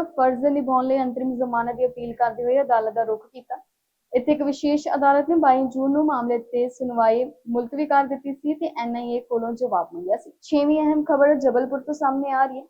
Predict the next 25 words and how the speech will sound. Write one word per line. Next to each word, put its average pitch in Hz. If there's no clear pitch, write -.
ਭਾਰਤੀ 285
ਟੀਮ 311
ਵੱਲੋਂ 311
ਟੀ 294
ਟਵੈਂਟੀ 285
ਵਿਸ਼ਵ 277
ਕੱਪ 277
ਜਿੱਤਣ 262
ਦੀ 254
ਖੁਸ਼ੀ 262
ਮੌਕੇ 269
ਪਟਾਕੇ 262
ਚਲਾਉਣ 247
ਦੌਰਾਨ 247
ਵਾਪਰੇ 233
ਹਾਦਸੇ 233
ਵਿੱਚ 262
ਪੰਜ 233
ਸਾਲ 247
ਦੇ 294
ਬੱਚੇ 240
ਦੀ 226
ਜਾਨ 190
ਚਲੀ 208
ਗਈ। 214